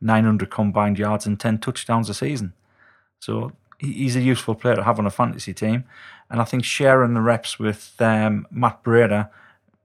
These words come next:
we should see some decent production out of the pair of them. So onto the drafted and undrafted free agents, but again, not all of them, just a select bunch. Nick Bosa, defensive end.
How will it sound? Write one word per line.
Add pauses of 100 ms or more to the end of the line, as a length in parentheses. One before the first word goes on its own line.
(300)
we
should
see
some
decent
production
out
of
the
pair
of
them. (1700)
So
onto
the
drafted
and
undrafted
free
agents, (200)
but
again,
not
all
of
them,
just
a
select
bunch. (580)
Nick
Bosa,
defensive
end.